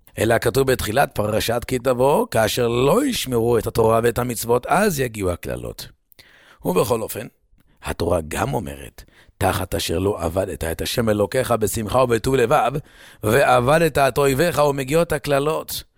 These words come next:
מדוע? מה הקשר? מה הקשר בין חוסר השמחה בעבודת השם לבין זה שמגיעות קללות חמורות כל כך?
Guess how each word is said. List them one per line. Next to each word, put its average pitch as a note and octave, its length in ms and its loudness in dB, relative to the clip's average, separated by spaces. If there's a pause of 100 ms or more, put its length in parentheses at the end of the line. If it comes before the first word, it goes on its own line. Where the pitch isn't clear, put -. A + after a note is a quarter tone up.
(220)
מדוע? C3+ 320 0 (160)
מה D#3 160 2
הקשר? F#2+ 480 -6 (480)
מה G#2+ 160 0
הקשר A2 400 0
בין G#2 180 -2
חוסר G#2 400 -4
השמחה F2+ 580 -4 (160)
בעבודת G2+ 540 0
השם E2+ 340 -4 (640)
לבין C3+ 480 2
זה D3+ 220 -2 (140)
שמגיעות C#3 560 0
קללות B2+ 400 -2
חמורות B2 520 0
כל F#2 180 -4 (100)
כך? - 440 -14